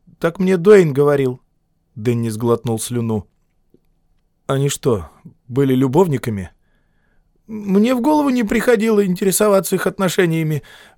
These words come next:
Знаю только, что Дуэйн был человек тихий, что ему удавались диалоги и что работал он за очень скромные деньги, а это большой плюс на этой рабовладельческой плантации».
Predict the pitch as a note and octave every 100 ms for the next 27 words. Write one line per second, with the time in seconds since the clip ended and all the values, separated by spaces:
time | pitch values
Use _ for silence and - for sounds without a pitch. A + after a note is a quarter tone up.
0 | - - - E3 G#3+ C4 C4 A#3 G#3 E3
1 | G3+ A#3+ D4 A#3+ F#3+ F#3 - G3+ G3+ A#3+
2 | - A#3 A3+ G#3+ G3 - E3 - - F#3+
3 | G#3+ A#3+ G3+ G#3+ G#3+ G#3 F#3 F3+ G#3+ G#3
4 | C4 F#3+ E3 - F3+ F#3 A3 A#3 F#3 F#3
5 | G3 E3 G3+ G3+ F#3+ - A3 A#3+ G#3+ E3
6 | G3+ G3+ F3+ E3 - - - _ - D#3
7 | F3+ G#3+ F#3+ F#3+ D#3+ G3+ F#3 G#3+ G#3 -
8 | G3+ G3 F#3 F#3+ F#3 F#3 F3+ E3+ F3 F3
9 | F3 D#3+ - - D#3+ F#3 E3+ F3+ D#3+ -
10 | D#3